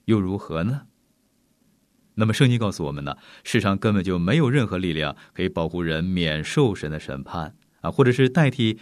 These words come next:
神在我们生活中的那个位置。挪亚门和亚述啊，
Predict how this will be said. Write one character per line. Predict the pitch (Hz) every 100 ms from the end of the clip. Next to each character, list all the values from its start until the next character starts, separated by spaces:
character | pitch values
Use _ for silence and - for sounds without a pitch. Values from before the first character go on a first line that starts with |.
| -
神 | - 101 107
在 | 107
我 | 90
们 | 98
生 | - 131
活 | 92
中 | 85 92
的 | 87
那 | 82
个 | 78
位 | 87 120 92
置。 | - 78 78 _ _ _ _ _ _ _ _ _ _ _ _ _ _ -
挪 | 127 165
亚 | 160
门 | 117 131
和 | 135
亚 | 135 123
述 | 98 78
啊， | 71